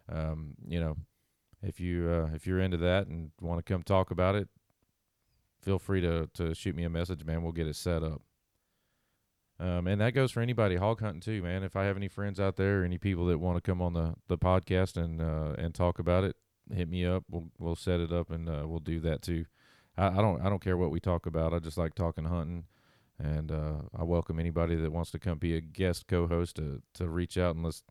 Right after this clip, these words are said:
let's do it. Um, something else I've been thinking about quite a bit. I like to watch the, uh, the, the videos on YouTube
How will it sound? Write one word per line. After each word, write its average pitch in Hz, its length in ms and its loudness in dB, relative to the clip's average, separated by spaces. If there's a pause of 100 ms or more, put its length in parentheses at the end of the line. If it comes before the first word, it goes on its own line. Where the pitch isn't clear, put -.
(160)
let's 80 200 -2
do 85 200 0
it. 76 140 -6 (1500)
Um, 87 420 0
something 135 320 0
else 113 140 4
I've 113 140 4
been 98 100 0
thinking 104 320 0
about 95 300 -2
quite 98 260 -2
a 90 60 -4
bit. 92 380 -2 (480)
I 104 80 2
like 104 260 4
to 92 100 0
watch 85 360 2
the, 82 220 0
uh, 78 280 -2 (920)
the, 82 280 -4
the 80 420 0 (300)
videos 92 480 2
on 82 180 2
YouTube 85 480 0